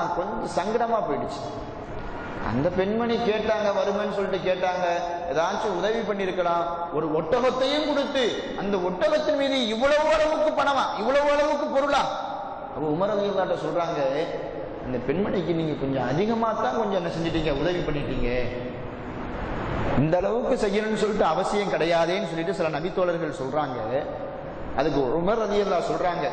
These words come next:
'என் அருமை தோழர்களே, உங்களுக்கு ஒரு விஷயம் தெரியாது.' என்ன விஷயம் தெரியுமா?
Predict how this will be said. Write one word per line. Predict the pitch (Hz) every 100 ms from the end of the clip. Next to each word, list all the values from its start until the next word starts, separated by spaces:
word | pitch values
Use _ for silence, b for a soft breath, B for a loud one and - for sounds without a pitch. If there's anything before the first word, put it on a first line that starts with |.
| - - - - - - - -
'என் | 131
அருமை | 143 170 175
தோழர்களே, | 175 185 180 185 170 - - - - - - - - - - - 127
உங்களுக்கு | 156 170 170 165
ஒரு | 160
விஷயம் | 151 151 180 170
தெரியாது.' | 156 151 147 131 123 - - - - - - - -
என்ன | 156 190
விஷயம் | 196 214 214
தெரியுமா? | 214 214 233